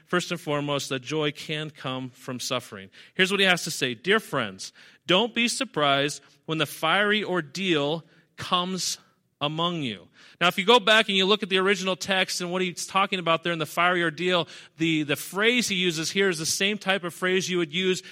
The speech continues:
when you go and you refine, uh, gold or you refine silver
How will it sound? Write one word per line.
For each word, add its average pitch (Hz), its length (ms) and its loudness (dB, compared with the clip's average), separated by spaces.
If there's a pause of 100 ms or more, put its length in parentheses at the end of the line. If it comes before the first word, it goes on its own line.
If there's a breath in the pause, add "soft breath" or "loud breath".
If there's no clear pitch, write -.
when 180 140 -2
you 175 160 2
go 190 320 2
and 185 140 0
you 170 100 2
refine, 185 800 -2 (340 loud breath)
uh, 131 280 -6 (100)
gold 170 580 4
or 147 220 0
you 160 180 2
refine 180 680 0
silver 156 760 -2